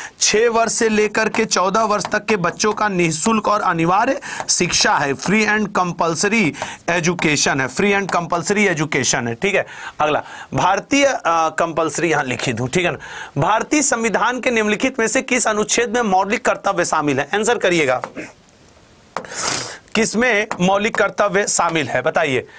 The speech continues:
तो सर जाहिर सी बात है, मौलिक कर्तव्य आपके फिफ्टी वन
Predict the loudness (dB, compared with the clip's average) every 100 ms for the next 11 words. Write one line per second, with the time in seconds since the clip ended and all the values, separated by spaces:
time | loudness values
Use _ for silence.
0 | -20 -18 -18 -6 0 2 2 2 2 2
1 | 2 0 0 0 2 2 0 0 0 0
2 | 0 0 -2 0 -2 2 2 0 0 -2
3 | 0 -2 0 0 2 0